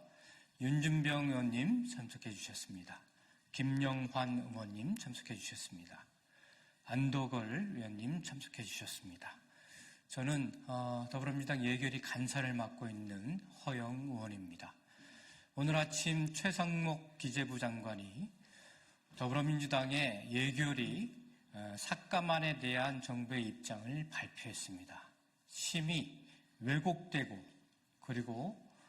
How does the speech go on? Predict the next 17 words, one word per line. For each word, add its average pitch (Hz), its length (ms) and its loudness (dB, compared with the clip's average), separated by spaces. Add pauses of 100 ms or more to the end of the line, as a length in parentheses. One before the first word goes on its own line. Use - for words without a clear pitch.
(180)
어, 104 320 -8
팩트에 180 400 0
기반하지 123 540 0
않고 95 560 -12 (460)
정부의 123 360 0
일방적 131 760 0
주장이어서 117 1400 -2 (300)
유감입니다. 120 720 0 (520)
이에 127 220 2
대한 120 480 -2 (440)
더불어민주당의 123 840 0
입장을 123 920 -2
이 113 80 -10
자리를 107 260 -4
빌어서 104 400 -8
말씀을 98 640 -8
드리겠습니다. 98 720 -10